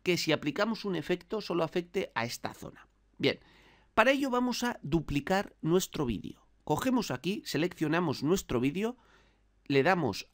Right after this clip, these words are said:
a botón derecho, por ejemplo, y le decimos copy. Nos movemos un poquito más adelante.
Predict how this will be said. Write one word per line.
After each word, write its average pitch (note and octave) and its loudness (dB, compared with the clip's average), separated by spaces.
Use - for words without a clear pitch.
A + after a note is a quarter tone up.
a C#3 4
botón B2 2
derecho, A#2 2
por C3+ 0
ejemplo, B2+ -4
y C3+ -2
le A2 -2
decimos A2 -6
copy. D3+ 2
Nos G#2+ -4
movemos A2 -2
un B2 0
poquito C3+ -4
más G#2 -6
adelante. C3+ 2